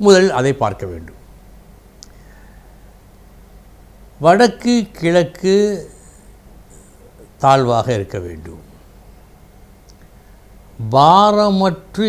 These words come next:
இருக்க வேண்டும். இந்த வார்த்தையை நீங்கள் அண்டர்லைன் பண்ணிக்கணும்,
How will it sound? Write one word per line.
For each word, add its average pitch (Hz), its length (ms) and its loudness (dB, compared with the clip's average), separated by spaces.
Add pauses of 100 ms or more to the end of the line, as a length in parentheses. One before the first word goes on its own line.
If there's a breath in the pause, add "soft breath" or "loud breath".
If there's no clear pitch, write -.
இருக்க 147 520 -2
வேண்டும். 95 760 -6 (2250)
இந்த 185 240 2
வார்த்தையை 156 420 0
நீங்கள் 131 340 -2
அண்டர்லைன் 127 380 -2
பண்ணிக்கணும், 82 540 -16